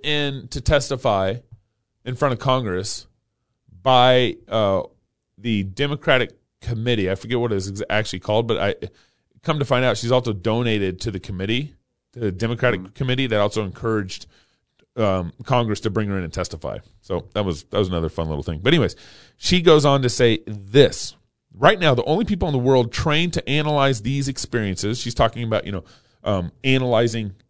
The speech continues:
Speaker 1: Facebook, the algorithms, the public information that's out there, the, the,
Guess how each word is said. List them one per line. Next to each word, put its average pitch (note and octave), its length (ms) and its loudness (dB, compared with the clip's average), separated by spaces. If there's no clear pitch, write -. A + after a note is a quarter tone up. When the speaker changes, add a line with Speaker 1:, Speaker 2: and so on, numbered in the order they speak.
Speaker 1:
Facebook, B2 560 0
the - 140 -8
algorithms, A2+ 840 2
the A2 80 -2
public A#2+ 360 -2
information A2 600 -4
that's G2 180 -6
out G2+ 180 0
there, G#2 240 0
the, F#2 260 -6
the, G2+ 440 0